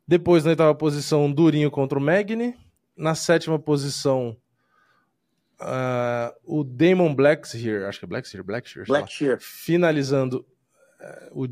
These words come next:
Speaker 1: Jose Johnson. Depois, o... Qual que foi esse aqui? Rafael Assunção finalizando, não, o Dave Grant finalizando o Rafael Assunção no terceiro round. Aí tem na quinta posição o Gabriel Bonfim,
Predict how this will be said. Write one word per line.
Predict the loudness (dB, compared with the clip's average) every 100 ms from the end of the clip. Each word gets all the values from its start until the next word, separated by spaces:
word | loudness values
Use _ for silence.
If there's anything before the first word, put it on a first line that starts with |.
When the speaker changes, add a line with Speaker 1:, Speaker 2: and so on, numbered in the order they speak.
| -12 -20 -6
Speaker 1:
Jose | 0 0 0
Johnson. | -2 0 0 -4 -6 -6 -8 _ _ _ _ _ -20 _ _ -4
Depois, | 2 2 4 4 4 4 -2 -8 -10 -10 -12 -2
o... | 2 4 4 4 2 2 2 2 0 0 -4 -10 _ _ _ _ _ _ _
Qual | -20
que | -18
foi | -18 -18
esse | -18
aqui? | -20 -20
Rafael | -10 -8 0 2
Assunção | 2 2 -4 0 -2
finalizando, | 0 0 0 0 -2 -2 -2
não, | -2 -2
o |
Dave | 2 0
Grant | 2 2 2
finalizando | -2 -8 -6 -4 -4
o |
Rafael | -4 -4 -4
Assunção | -6 -14 -14
no | -14
terceiro | -14 -10 -6
round. | -4 -4 -6 -12 _ _ _ _ _ _ _ _ _ _ _ _ _ -6
Aí | 0 2 0
tem | 0 0
na | 0
quinta | -2 -4 0 -2
posição | 0 -2 -2 -4 0 0 0 -2
o | -4
Gabriel | 2 4 4 2
Bonfim, | 2 0 -2 -4 -2 -2 -2